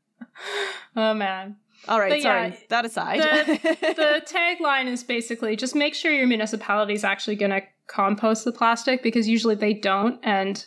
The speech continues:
Speaker 1: if they don't, you're in the same situation as you were if you were using conventional plastic, which is to say it sucks.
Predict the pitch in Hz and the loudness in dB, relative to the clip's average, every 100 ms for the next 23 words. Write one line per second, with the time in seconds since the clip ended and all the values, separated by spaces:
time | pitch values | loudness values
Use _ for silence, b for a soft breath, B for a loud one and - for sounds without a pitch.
0 | _ - 254 262 247 220 208 208 202 _ | _ -4 -2 0 2 2 2 2 -2 _
1 | _ _ _ 220 220 220 220 214 214 208 | _ _ _ 0 2 2 2 0 0 0
2 | 220 202 202 202 196 208 190 190 190 202 | 0 0 0 0 2 2 4 4 2 2
3 | 220 196 208 202 208 196 202 - 202 202 | 2 2 2 2 2 2 0 -2 -4 -2
4 | - 202 - - - 233 254 262 320 285 | -4 -4 -4 -6 -2 -4 -2 0 0 2
5 | 226 226 - 247 - - - - | 2 2 0 -2 0 -4 -4 -18